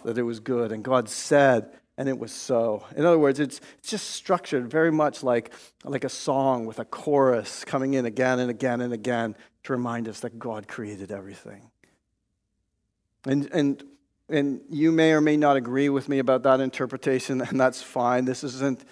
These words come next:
listen, this isn't the official view of Redeemer Presbyterian Church or anything like that. But as I read the passage, those four clues lead me to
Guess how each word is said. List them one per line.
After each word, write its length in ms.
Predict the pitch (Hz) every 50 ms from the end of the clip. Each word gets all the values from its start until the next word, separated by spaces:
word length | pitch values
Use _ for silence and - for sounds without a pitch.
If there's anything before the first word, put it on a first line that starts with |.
| - _ _ _ _ _ _
listen, 200 | 127 127 139 135
this 200 | 131 131 - 151
isn't 260 | 143 120 147 147 110
the 100 | 135 131
official 500 | 123 - - - - 151 139 - 156 139
view 480 | 127 107 110 127 139 143 147 143 143 139
of 120 | 135 139
Redeemer 380 | 131 131 117 135 131 131 135 123
Presbyterian 720 | - - 135 - - - - - - 139 135 131 127 123
Church 320 | 113 - 143 131 131 131 139
or 80 | 131
anything 320 | 131 127 120 - 135 123 123
like 240 | 127 123 117 -
that. 320 | 131 117 113 113 110 - - - - - _ _
But 140 | _ 123 117
as 140 | 123 110 123
I 160 | 139 143 160
read 460 | 160 143 147 151 156 151 147 131 - - - _ _ _ _ _ _
the 200 | 160 143 139 -
passage, 680 | - - - 147 143 139 135 - - 131 117 110 113
those 320 | 117 127 139 160 175 170 -
four 280 | - 175 165 156 139
clues 580 | - - - 147 143 139 135 131 123 120 123 135
lead 260 | 139 143 147 147 135
me 220 | 143 139 131 131 127
to 380 | - - 139 127 120 117 113